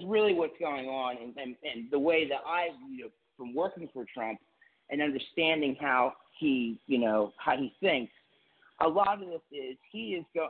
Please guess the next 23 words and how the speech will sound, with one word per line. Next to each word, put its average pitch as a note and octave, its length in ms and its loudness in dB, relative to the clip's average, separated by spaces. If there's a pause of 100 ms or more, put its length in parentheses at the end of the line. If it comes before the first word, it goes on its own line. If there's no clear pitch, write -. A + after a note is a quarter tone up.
(120)
the C#3+ 60 -12
Democrats E3+ 640 0
are A2+ 80 -8
really C3 280 2 (180)
stupid. A2+ 320 -8 (880)
They F3 120 6
are D#3 140 4
really C3 340 -2 (160)
stupid G#2+ 340 -10 (100)
because D3+ 220 -6
what's G#3+ 220 2
go-, E3+ 140 -4
what's G3 220 -2
happening E3+ 420 2
right B2+ 200 -4
now A#2+ 300 -4
is A#2+ 120 -10 (180)
Trump F#3 280 -4 (500)
is D#3 160 0
making F3 540 -2
the D3+ 80 -6
Democrat D3+ 600 0
Party A2 420 -2